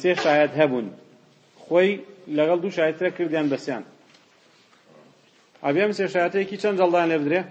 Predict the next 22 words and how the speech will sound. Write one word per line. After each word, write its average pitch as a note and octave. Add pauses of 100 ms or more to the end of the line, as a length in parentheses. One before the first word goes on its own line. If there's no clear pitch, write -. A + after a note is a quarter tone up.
(920)
هەشتا D#3+ (100)
جەڵدایان D3
لێ D3
بدرێت. G2 (1200)
حتا F3
ئەگەم F#3
سیانە F3 (100)
بینی F3+
بیشێتیان، C3+ (260)
زینایشیان F3+
کردووە، F#3 (1000)
نەبنە F#3
چوار F3+
شایەت، F#3 (100)
ئەبێت F#3
چی G3+
بکرێ؟ F3
بێکی F#3+
هەشتا E3+ (100)
جەڵدایان C#3
لێ A2
بدرێت. F#2+